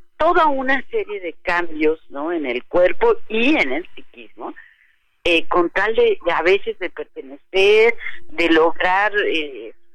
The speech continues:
pues, ser atractivo, y entonces hay veces que no se logra,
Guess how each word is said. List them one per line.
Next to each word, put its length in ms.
pues, 180
ser 120
atractivo, 880
y 140
entonces 500
hay 200
veces 280
que 120
no 240
se 100
logra, 540